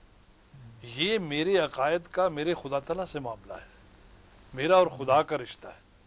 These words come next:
इसमें पीएनए का कैसे दखल दे सकती?" मैंने कहा, "साहब, फिर मैं आप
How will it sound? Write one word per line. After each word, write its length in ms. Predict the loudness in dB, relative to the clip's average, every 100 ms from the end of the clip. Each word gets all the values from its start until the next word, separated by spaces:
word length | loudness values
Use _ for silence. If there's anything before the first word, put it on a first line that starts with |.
| -20 -14
इसमें 280 | -12 -6 -6
पीएनए 340 | 0 0 2 0
का 160 | -2
कैसे 260 | -4 -8 -4
दखल 260 | -4 -6
दे 120 | -10 -14
सकती?" 380 | -16 -20 -20 -20 -20 -20 -20 -20 -20 -20 -20 -20 -20 -20 -20 -20 -14
मैंने 140 | -10
कहा, 100 | -8
"साहब, 220 | -4 -4
फिर 220 | -4 -12 -14
मैं 360 | -8 -6 -6
आप 140 | -8